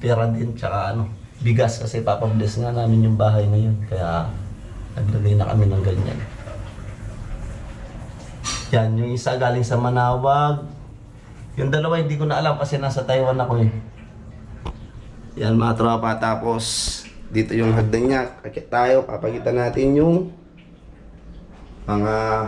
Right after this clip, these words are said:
kwarto namin na pinagawa din. So, yan, mga tropa. Paliwanag nga pala. Bali, ito lang yun. Yung pinakita ko dun sa kabila.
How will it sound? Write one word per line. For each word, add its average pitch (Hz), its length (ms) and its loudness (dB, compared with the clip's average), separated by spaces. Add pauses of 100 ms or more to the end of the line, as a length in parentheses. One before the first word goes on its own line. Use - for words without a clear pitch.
(160)
kwarto 101 320 0
namin 104 400 2
na 101 80 -4
pinagawa 98 480 0
din. 95 240 -2 (1200)
So, - 240 0
yan, 151 240 4
mga 139 240 -2
tropa. 127 640 -2 (240)
Paliwanag 120 480 -2
nga 123 160 -2
pala. 110 400 -2 (640)
Bali, 135 320 0
ito - 80 -6
lang 143 240 0
yun. 143 260 0 (300)
Yung 120 160 -4
pinakita 135 480 -2
ko 139 80 2
dun 143 400 0
sa 120 560 -2
kabila. 117 480 0